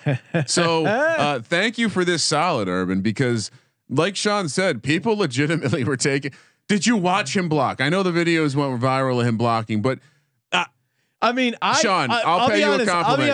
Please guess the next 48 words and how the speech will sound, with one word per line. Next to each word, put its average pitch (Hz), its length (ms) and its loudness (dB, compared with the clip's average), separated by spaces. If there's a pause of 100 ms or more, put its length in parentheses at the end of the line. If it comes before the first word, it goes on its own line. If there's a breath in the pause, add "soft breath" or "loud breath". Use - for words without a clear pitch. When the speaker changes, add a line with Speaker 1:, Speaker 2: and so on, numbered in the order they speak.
Speaker 1:
honest. 196 120 0
Speaker 2:
could 208 120 2
have 180 80 -2
done 170 200 0
better. 139 340 -2 (400 loud breath)
Speaker 1:
Thank 202 140 4
Speaker 2:
You, 233 60 2
Speaker 1:
you. 196 120 0
Speaker 2:
you 220 120 2
were 214 140 2
better 190 320 0
third 175 340 0
Speaker 1:
I, 226 80 2
Speaker 2:
string 170 240 0
tight 220 280 0
Speaker 1:
I 226 40 2
Speaker 2:
end. 214 120 2 (140)
Speaker 1:
mean, - 100 -14
when 190 200 0
I 208 60 0
was 196 160 0
on, 202 260 0
uh, 190 200 0
Crash 160 360 -2
Leets 165 240 -2
and 160 80 0
I 156 40 0
was 147 100 0
hanging 175 200 0
out 175 100 0
with 160 80 -4
my 160 120 0
good 156 260 -2
friend 165 280 -2
Gronk, 139 340 -2 (340 loud breath)
I 170 120 2
did 175 240 -2
show 190 220 2
my 180 140 0
three 170 220 0
point 175 300 -2
sense, 151 500 -2 (300 soft breath)
and 165 140 2
he 175 80 0
said 180 220 0
that 175 120 2
was 180 180 0
okay. 160 460 -2